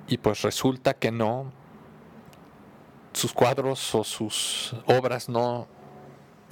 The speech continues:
no se, eh, no tienen tan buena recepción en el mercado, pero aún así esta persona quiere dedicarse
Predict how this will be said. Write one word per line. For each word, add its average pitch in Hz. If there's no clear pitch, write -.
no 123
se, -
eh, 120
no 127
tienen 127
tan 113
buena 131
recepción 127
en 120
el 110
mercado, 123
pero 113
aún 139
así 135
esta 131
persona 123
quiere 123
dedicarse 117